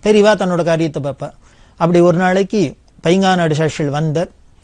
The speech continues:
அதுல இன்னொரு வேடிக்கை என்ன அப்படின்னா, பொதுவா யார்கிட்ட நாம பாடம் கத்துக்கிறோமோ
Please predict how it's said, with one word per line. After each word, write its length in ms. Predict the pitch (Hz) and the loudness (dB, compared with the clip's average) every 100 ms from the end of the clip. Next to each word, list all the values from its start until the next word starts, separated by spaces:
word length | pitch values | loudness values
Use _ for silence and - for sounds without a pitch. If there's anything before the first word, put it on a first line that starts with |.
| _ _ _ _ | _ _ _ _
அதுல 200 | 175 175 | 0 2
இன்னொரு 420 | 170 202 226 208 | 2 4 4 4
வேடிக்கை 380 | 175 185 190 175 | 4 4 2 2
என்ன 240 | 165 175 | 0 -2
அப்படின்னா, 520 | 156 160 175 170 127 - - _ _ - | -2 -2 -2 -4 -8 -14 -20 _ _ -2
பொதுவா 580 | 160 175 202 180 139 - _ _ _ _ | 2 4 4 2 0 -8 _ _ _ _
யார்கிட்ட 480 | 139 170 208 190 185 | 0 2 2 0 -2
நாம 280 | 165 165 143 | 0 -2 0
பாடம் 380 | 156 185 190 | 2 2 2
கத்துக்கிறோமோ 720 | 175 156 165 170 190 160 156 | 0 0 -2 0 0 0 -4